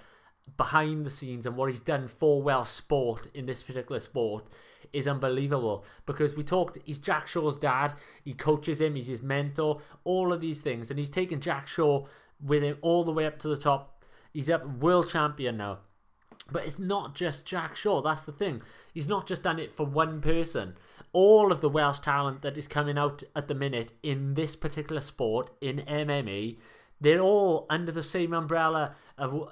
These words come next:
uh, of Richard Shaw, what he's doing. Uh, you look at some of the names that he's, he's coached and he's, he's been a mentor to, is Jack Shaw, Jack Marshman, doing it for so many Welsh fighters. And he's basically,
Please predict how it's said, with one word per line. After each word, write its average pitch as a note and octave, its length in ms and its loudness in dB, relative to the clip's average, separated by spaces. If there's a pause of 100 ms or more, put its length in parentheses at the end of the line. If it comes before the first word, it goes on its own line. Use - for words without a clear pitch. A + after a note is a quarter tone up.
uh, D#3+ 280 -2
of D3 220 -2
Richard D#3 300 -4
Shaw, A#3 240 2
what D3 200 2
he's C#3+ 100 -4
doing. C#3+ 420 -2
Uh, C#3+ 60 -8
you D#3 280 -6
look F3+ 160 -4
at - 60 -20
some F3+ 180 -4
of D#3 60 -6
the D#3 80 -2
names F3 420 -2
that E3 100 -4
he's, D3+ 220 -10 (180)
he's D3 160 -10
coached E3+ 420 -2
and D#3 120 -4
he's, C#3+ 200 -6 (480)
he's E3 120 -6
been E3+ 160 -2
a D#3 60 -2
mentor F3 460 2
to, B2+ 340 -2
is A#2+ 180 -4
Jack D3 340 -8
Shaw, D#3+ 580 2 (160)
Jack C#3+ 260 -4
Marshman, D3+ 640 4
doing A3 320 -2
it D#3+ 200 -8
for - 160 -10
so G3+ 320 0
many F#3 240 0
Welsh E3 260 2
fighters. D3 460 0
And D#3 100 -2
he's G#3 140 -4
basically, F3+ 600 0